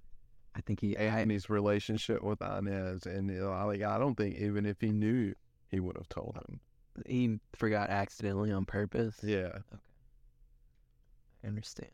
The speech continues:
Speaker 2: But I think you're right. I just think he thought the boy told him.
Speaker 1: Yeah, I,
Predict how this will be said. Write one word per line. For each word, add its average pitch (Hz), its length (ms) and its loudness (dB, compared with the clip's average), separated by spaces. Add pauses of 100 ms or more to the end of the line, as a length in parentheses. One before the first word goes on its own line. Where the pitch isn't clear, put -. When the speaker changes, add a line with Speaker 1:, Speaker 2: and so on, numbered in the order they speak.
(140)
Speaker 2:
But 101 160 6
I 104 120 6
think 110 260 2
you're 101 160 4
right. 95 300 2
I 95 140 2
just - 240 -12
think 92 160 -4
he 98 140 0
thought - 240 -8 (200)
the 95 220 -4 (140)
boy 101 360 2
told 90 280 -6
him. 98 160 -2
Speaker 1:
Yeah, 135 340 0
I, 123 200 -6